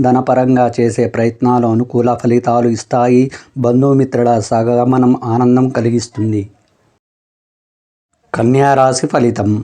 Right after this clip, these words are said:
బంధుమిత్రుల సహాయ సహకారాలు అందిస్తారు. వ్యాపారాలు మరింత ఉత్సాహంగా సాగుతాయి. నిరుద్యోగ ప్రయత్నాలు అనుకూలిస్తాయి. దీర్ఘకాలిక అనారోగ్య సమస్యల నుండి ఉపశమనం లభిస్తుంది.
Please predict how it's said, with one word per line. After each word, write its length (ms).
బంధుమిత్రుల 840
సహాయ 540
సహకారాలు 680
అందిస్తారు. 680
వ్యాపారాలు 760
మరింత 360
ఉత్సాహంగా 680
సాగుతాయి. 680
నిరుద్యోగ 580
ప్రయత్నాలు 600
అనుకూలిస్తాయి. 880
దీర్ఘకాలిక 720
అనారోగ్య 580
సమస్యల 520
నుండి 320
ఉపశమనం 640
లభిస్తుంది. 640